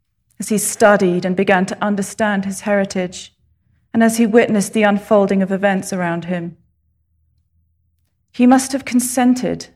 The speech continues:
again and again to his particular path, choosing again and again to live into it more faithfully and more fully. And he must have had times when he doubted it and questioned it along the way.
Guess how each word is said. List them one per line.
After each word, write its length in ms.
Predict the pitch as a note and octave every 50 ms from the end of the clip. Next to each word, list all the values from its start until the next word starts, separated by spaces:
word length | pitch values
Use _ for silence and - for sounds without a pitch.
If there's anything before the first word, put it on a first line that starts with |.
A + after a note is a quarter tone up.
| _
again 400 | - G#3 G3+ A#3+ A3 G#3+ G#3+ G#3
and 120 | G#3 G3+ G#3
again 600 | G#3 G3+ A3 G#3 G3+ G3 F3 F3 F3 F3 F3+ - _ _ _ _ _ _ _ _ _ _ _ -
to 100 | - A3+
his 320 | F#3+ F#3+ A#3+ B3+ B3 B3+
particular 560 | B3+ - A3 - - - - - G#3+ G3 G3+
path, 520 | G3 - G#3 G#3 G3 F3 F3+ F3+ - _ _ _ _ _ _ _ _ _ _ _ _ _ _ _ _
choosing 720 | - - - C#4 C4+ C4+ C4+ A#3+ - F#3+ E3 D#3+ E3 F3+ -
again 360 | G3 F#3 G3 F#3+ F3+ F3+ F3
and 100 | F3 F3
again 520 | E3+ E3 F3+ E3 E3 E3 D#3+ E3+ E3+ - _ _ _ _ _ _ _ _ _ _ -
to 100 | - G#3+
live 240 | G#3 A3 A3 G#3 G#3+
into 300 | G#3 G#3+ G3+ - - G3
it 140 | F#3 - -
more 160 | G3+ G3 F#3+
faithfully 540 | F#3+ - - G3+ G3+ G3 - - G3 F#3+ F#3
and 120 | F#3 F#3+
more 160 | F#3 F#3 F#3
fully. 580 | F#3 - - G#3 G3 F3 E3+ E3+ F3+ F#3 G3 - _ _ _ _ _ _ _ _ _ _ _ _ _ _ _ _ _ _ _ _ _ _ _ _ _ _ _ _ _ _ _ _ _ _ _ _ _ _ _ -
And 120 | C4 C4 C4+
he 100 | C#4 C#4+
must 260 | D4+ E4 - - -
have 80 | -
had 180 | - E4 C4+ -
times 380 | - - C4+ B3+ A#3+ A#3+ A#3 A#3
when 100 | A#3 A3+
he 100 | A3+ B3
doubted 480 | A#3+ - A#3+ A#3 B3 B3+ B3 A#3 G#3
it 140 | G3+ F#3 -
and 100 | G3 F#3+
questioned 540 | - - B3+ A#3+ A#3+ - - - G#3 G3+ G3
it 100 | - -
along 280 | - F#3 F#3 F3 F3+
the 80 | F3 F3+
way. 400 | E3+ F3 E3 E3 E3 E3+ E3+ -